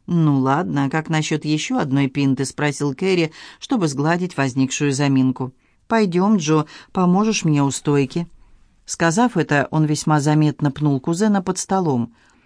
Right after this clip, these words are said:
После того, как они вернулись, мы заговорили на более приятные темы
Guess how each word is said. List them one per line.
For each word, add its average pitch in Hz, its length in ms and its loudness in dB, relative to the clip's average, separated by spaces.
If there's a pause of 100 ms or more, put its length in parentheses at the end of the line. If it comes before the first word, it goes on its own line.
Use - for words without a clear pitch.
(280)
После 214 300 0
того, 175 240 0
как 160 160 -2
они 151 240 4
вернулись, 156 480 0
мы 147 140 2
заговорили 151 500 0
на 156 160 2
более 151 300 2
приятные 160 640 0
темы 226 360 2